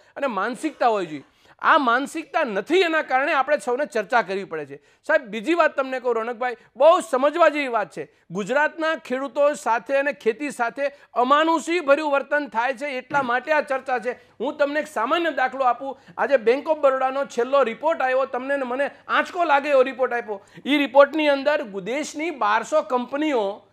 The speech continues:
ને એવી કંપનીઓ છે કે જેને ભારતના જી ડી પી કરતાં વધુ પ્રોફિટ ત્રણ ગણો કરે છે, એવી કંપનીના સોળ લાખ કરોડ રૂપિયા જો તમે માફ કરી દેતા હોય લોન, અને ઉપરાંત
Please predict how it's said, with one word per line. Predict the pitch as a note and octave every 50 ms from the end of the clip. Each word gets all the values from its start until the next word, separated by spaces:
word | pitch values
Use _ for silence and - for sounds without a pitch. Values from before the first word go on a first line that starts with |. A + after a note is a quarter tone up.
| _ _ _ -
ને | F3 G3+ A#3+ C#4+ D#4 D#4
એવી | D4 C#4+ - - A#3 B3 C#4 D#4+ E4+
કંપનીઓ | C4+ D#4+ D4 D4 C#4+ C#4+ D4 D4 C#4+ C#4
છે | G#3+ C4+ C#4
કે | C#4 D4 D4
જેને | A3 G#3 A#3+ B3+ C#4+ D4 C4
ભારતના | D#3+ E3 D#3+ F#3+ A3 C4 C4+ C#4 C#4+ C#4 C#4+ D4
જી | C#4 F#3+ E3+ G#3+
ડી | G#3 A#3+ C#4+
પી | C#4+ D#4 D#4+
કરતાં | D#4+ - C4 B3 A#3+ - C#4+ D4 B3+
વધુ | A3+ G#3+ G3+ D4 D4
પ્રોફિટ | D4 A#3 B3 B3 G3+ D4+ D#4+ B3+ - -
ત્રણ | D4+ F4+ F#4
ગણો | F4+ D#4+ D#4 C#4+
કરે | A#3+ C4 B3+ A3+ F3+
છે, | E3+ F3 D3 - _ _ _ _
એવી | - B3 C#4+ D#4 E4 D4+
કંપનીના | D#4+ C#4 C4 B3+ C4 B3+ C4+ C4 C4+ C#4 D4 D4+ - - - - - - -
સોળ | B3 C4+ D4 D#4 D4+ C#4
લાખ | A#3+ A#3 B3 C#4 D4 C#4+ - -
કરોડ | - C#4 D#4 C#4+ C4
રૂપિયા | C4 A#3 - C4+ C4
જો | A#3+ C#4 C4+
તમે | C4+ C4 C4+ B3+
માફ | G3 D#3+ E3+ A#3 D4+ - - -
કરી | C4 C4+ C#4
દેતા | B3 B3 A#3 A#3+ A3+
હોય | A3+ A3+ A3+ G#3+
લોન, | G#3 G#3 G#3 G#3 G#3 G#3 - _ _ _
અને | - A#3 C4
ઉપરાંત | B3 A3 A3+ A3+ A#3 C#4+ D4+ D#4+ D#4 C4 G3